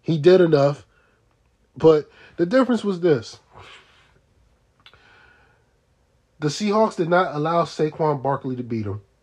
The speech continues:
They made Daniel Jones beat him, and Daniel Jones could not beat them.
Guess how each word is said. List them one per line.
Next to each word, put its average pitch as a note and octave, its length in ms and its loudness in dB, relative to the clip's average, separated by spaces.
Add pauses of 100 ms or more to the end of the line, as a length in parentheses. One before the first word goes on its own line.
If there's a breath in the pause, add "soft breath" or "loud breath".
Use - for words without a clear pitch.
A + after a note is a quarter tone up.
(200)
They C3 180 -4
made D3+ 320 0
Daniel C#3+ 340 0
Jones B2+ 300 -2
beat A#2 240 -4
him, A#2 200 -8
and G#2+ 160 -12
Daniel C3 260 -6
Jones A#2 300 -8
could G#2 180 -10
not A2+ 240 -8
beat G2+ 220 -14
them. F#2+ 200 -18